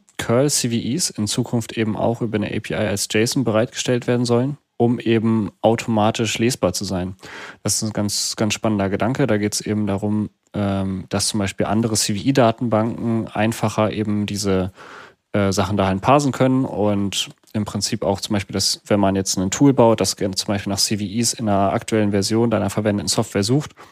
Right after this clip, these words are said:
und welche das zum Beispiel genau sind, alle solche Sachen lassen sich halt einfacher implementieren, wenn die C V Es selbst in einem maschinenlesbaren Format vorliegen und eben nicht in einem Textfile.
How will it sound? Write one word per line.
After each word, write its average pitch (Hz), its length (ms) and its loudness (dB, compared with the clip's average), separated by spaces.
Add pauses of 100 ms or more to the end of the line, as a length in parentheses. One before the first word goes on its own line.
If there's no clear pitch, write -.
(100)
und 104 140 0
welche 104 160 4
das 98 100 2
zum - 120 -4
Beispiel 101 200 0
genau 98 160 0
sind, 131 280 4
alle 113 180 4
solche 107 240 2
Sachen 104 260 0
lassen 104 260 0
sich 98 140 -6
halt 101 140 -2
einfacher 110 360 -2
implementieren, 101 680 -2
wenn 104 120 0
die 104 80 -2
C 107 200 -2
V 104 60 -4
Es 101 200 -2
selbst 113 300 2
in 107 60 -2
einem 104 100 -2
maschinenlesbaren 104 680 -2
Format 98 360 -2
vorliegen 120 340 2
und 104 120 -4
eben 101 100 -2
nicht 101 160 -8
in - 60 -8
einem - 80 -10
Textfile. 127 460 -4